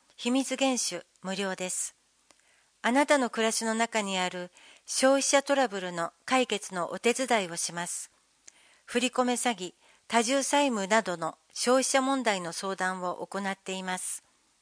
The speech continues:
相談時間、午前九時から午後四時。休憩は正午から午後一時です。場所、本庁三階。問い合わせ、消費生活センター、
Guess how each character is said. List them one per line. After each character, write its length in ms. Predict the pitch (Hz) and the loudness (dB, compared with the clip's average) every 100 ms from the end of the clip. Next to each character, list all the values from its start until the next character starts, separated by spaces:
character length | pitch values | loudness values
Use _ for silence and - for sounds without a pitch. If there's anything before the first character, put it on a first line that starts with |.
| - - _ _ _ _ | -20 -20 _ _ _ _
相 240 | - 247 | -2 2
談 240 | 254 247 233 | 4 2 0
時 120 | 233 | -4
間、 300 | - 180 170 _ _ _ _ | -2 -4 -6 _ _ _ _
午 120 | - 240 | -2 2
前 200 | 247 214 | 2 0
九 160 | - | -4
時 120 | 247 254 | -2 -2
か 160 | 202 | -2
ら 200 | 185 165 170 | -2 -4 0
午 140 | 220 | 0
後 140 | 202 | 0
四 160 | 185 208 | -4 -4
時。 200 | - 165 _ _ _ _ _ - | -6 -10 _ _ _ _ _ -4
休 200 | 254 247 | -2 -2
憩 240 | 240 233 | 0 0
は 220 | 226 226 - | 4 2 0
正 260 | - 277 269 | 0 2 2
午 140 | 214 | 0
か 160 | - 175 | -2 -4
ら 100 | 180 | -2
午 140 | 220 | -2
後 160 | 208 175 | -2 -4
一 260 | 180 233 | -2 -2
時 140 | 202 180 | 0 -4
で 140 | 170 | -6
す。 280 | - - - _ _ _ _ _ _ - | -8 -10 -12 _ _ _ _ _ _ -4
場 120 | 202 | -2
所、 280 | - 208 - _ | 0 0 -2 _
本 260 | - 269 | -2 -2
庁 240 | 247 190 175 | 0 -4 -4
三 320 | - 175 175 | -6 -6 -6
階。 240 | 170 170 - _ _ _ - _ _ - | -8 -8 -14 _ _ _ -20 _ _ -4
問 200 | 233 240 | 0 2
い 40 | |
合 80 | 226 | 2
わ 100 | 226 | 2
せ、 280 | - 220 - _ - _ _ _ - | 0 -2 -2 _ -20 _ _ _ -4
消 260 | - 262 | 2 2
費 140 | 247 254 | 2 0
生 240 | 262 254 | 2 2
活 220 | 254 247 | 2 -2
セ 220 | - 254 | -2 -2
ン 80 | 240 | -2
タ 160 | - 185 | -4 -6
ー、 180 | 175 | -6